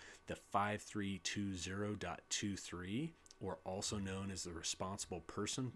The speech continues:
uh, questionnaire. I have that saved, and I will put it in the, in the, uh, description with a link to where you can get that form. We're gonna go over how I filled that out as well. Uh,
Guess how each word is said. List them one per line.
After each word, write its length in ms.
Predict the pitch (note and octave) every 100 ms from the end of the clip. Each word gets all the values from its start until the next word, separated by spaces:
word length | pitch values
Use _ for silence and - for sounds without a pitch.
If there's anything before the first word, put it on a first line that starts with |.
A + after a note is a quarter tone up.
| -
uh, 180 | F#2 F2 -
questionnaire. 720 | A#2 A2+ - F#2 F2+ B2+ E3 - - - - - - - - - - - - - - -
I 80 | F3
have 300 | - B2+ A#2
that 200 | A2 -
saved, 560 | - G#2 G2+ G#2+ A2 -
and 200 | G2 F#2 -
I 100 | G#2
will 160 | G2 -
put 220 | - B2+
it 100 | C3+
in 180 | A#2+ G#2
the, 240 | F2+ F2 - - -
in 160 | G2
the, 280 | F2+ F2 F2
uh, 100 | E2 E2
description 640 | - - B2+ - A#2+ G#2+
with 140 | G#2 F#2
a 60 |
link 380 | E2 F2+ G2 G2+
to 120 | -
where 100 | F#2
you 80 | F#2
can 120 | G2
get 160 | F2+ E2+
that 200 | F#2 -
form. 400 | - F#2 F#2+ B2+ - - -
We're 120 | A#2
gonna 160 | A#2+ A#2
go 220 | A2 G#2+
over 420 | G#2+ G2 G2 F#2+ -
how 220 | G#2+ G2
I 100 | F#2
filled 280 | - F#2+ E2+
that 180 | F2+
out 240 | F2 F2 -
as 140 | E2 D#2+
well. 300 | E2+ D#2+ - - - - - - - - - -
Uh, 280 | F2+ D#2+